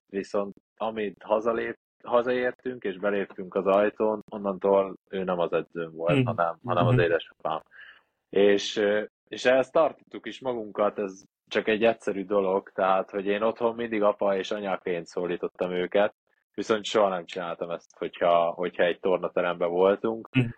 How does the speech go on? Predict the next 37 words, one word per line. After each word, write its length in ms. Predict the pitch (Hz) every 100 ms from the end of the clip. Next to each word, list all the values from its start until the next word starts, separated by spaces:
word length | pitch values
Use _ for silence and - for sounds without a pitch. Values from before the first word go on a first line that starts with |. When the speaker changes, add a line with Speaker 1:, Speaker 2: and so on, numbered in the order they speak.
| _ _ _
Speaker 1:
Ö, 600 | - 104 101 104 101 98 92 -
tehát 260 | 95 92
ott 120 | 98 -
nekem, 420 | 92 101 95 95
nekem 320 | 95 - 95
ugyanúgy 440 | 92 90 87 85
Ati 220 | 90 - 82
és 200 | 82 90
Ildi 260 | 87 82
voltak, 440 | 80 82 82 85 -
mint 180 | 85
mindenki 420 | 85 82 80 - 82
másnak. 540 | 78 78 - - -
Úgyhogy, 500 | - 90 - 92 92
Speaker 2:
Mhm. 140 | 123 92
Speaker 1:
ö, 300 | 92 90 90 - _ _
úgyhogy 460 | 95 87 113 107 104 - - - - -
ez, 540 | 120 117 104 - _ _ 110
de 160 | 123
ebbe 200 | 135 135
szerintem 480 | 127 135 127 120 120
megtaláltuk 760 | 117 113 - 101 95 92 95 -
így 220 | 92 90
a, 420 | 90 90 90 87 _ -
így 200 | 90 90
a, 400 | 92 90 87 87 _ -
az 140 | 107
egyensúlyt, 760 | 117 104 104 95 - 95 90
és 80 | -
itt 180 | 123 -
is 100 | 95
ez 140 | 95
a 60 | 87
fontos, 460 | - 90 85 87 -
tehát 220 | 92 87
az 120 | 90
egyensúly 840 | 92 87 87 85 - 85 85 85